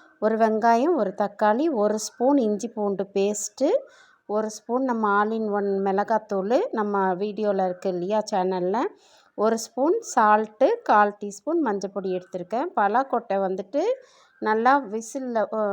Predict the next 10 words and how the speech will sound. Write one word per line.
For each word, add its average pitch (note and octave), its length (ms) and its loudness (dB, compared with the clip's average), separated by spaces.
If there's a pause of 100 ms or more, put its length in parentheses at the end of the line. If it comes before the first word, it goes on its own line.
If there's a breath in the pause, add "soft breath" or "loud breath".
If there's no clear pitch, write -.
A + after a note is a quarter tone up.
(140)
குக்கர்ல A#3 500 -2
ஒரு G3+ 180 -2
மூணு G#3+ 340 -6
விசில், G#3+ 320 -10
நாலு G#3 300 -4
விசில் G3+ 300 -12
விட்டு G3+ 280 -10
நல்லா G#3 300 -2
வேக G#3 400 -6
வச்சு, F#3+ 380 -8